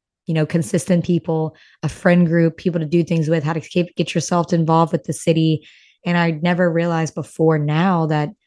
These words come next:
that little middle uncomfortable hump, you're going, you know, on the uphill and then you're starting to come down on the downhill of it, that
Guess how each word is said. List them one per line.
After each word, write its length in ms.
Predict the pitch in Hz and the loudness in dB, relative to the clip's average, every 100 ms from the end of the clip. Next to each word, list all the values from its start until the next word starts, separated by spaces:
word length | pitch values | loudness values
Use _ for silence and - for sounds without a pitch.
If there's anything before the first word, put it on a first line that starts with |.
| _ - | _ -2
that 200 | 156 165 | 0 0
little 180 | 170 170 | 0 2
middle 460 | 165 180 180 180 | 4 4 4 2
uncomfortable 560 | 170 165 175 180 160 147 | 0 -4 -6 -6 -4 -4
hump, 520 | - 190 220 180 - - _ _ - | 0 4 6 4 -2 -20 _ _ -2
you're 160 | 160 | 0
going, 200 | 160 156 | 0 0
you 60 | 151 | -2
know, 80 | 147 | -2
on 120 | 151 | -4
the 100 | - | -4
uphill 560 | 185 - - - 196 | -4 -6 -18 -4 0
and 120 | 180 160 | 2 2
then 160 | 151 | 0
you're 320 | 151 147 160 - - | 0 0 -2 -8 -8
starting 260 | - 170 | -2 0
to 80 | 160 | 0
come 140 | 170 | 0
down 100 | 160 | 2
on 80 | 156 | 2
the 80 | 151 | 0
downhill 420 | 147 156 170 170 | 0 2 2 2
of 140 | 151 147 | 0 0
it, 220 | 147 147 _ _ _ _ _ | -2 -4 _ _ _ _ _
that 140 | 185 | -16